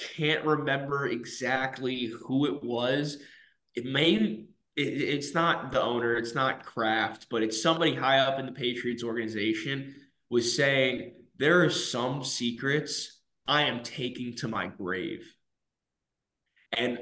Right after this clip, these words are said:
when I heard that, I immediately started thinking of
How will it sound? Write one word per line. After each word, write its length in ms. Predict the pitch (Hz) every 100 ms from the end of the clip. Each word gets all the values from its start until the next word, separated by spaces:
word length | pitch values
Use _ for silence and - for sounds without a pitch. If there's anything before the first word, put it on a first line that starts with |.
| -
when 280 | 113 127 127
I 280 | 120 139 180
heard 380 | 160 170 156 127
that, 360 | 127 135 -
I 280 | 117 123 120 - _
immediately 760 | 143 135 151 185 190 190 165 165
started 440 | 160 147 143 139
thinking 320 | 143 139 131
of 260 | 139 135 135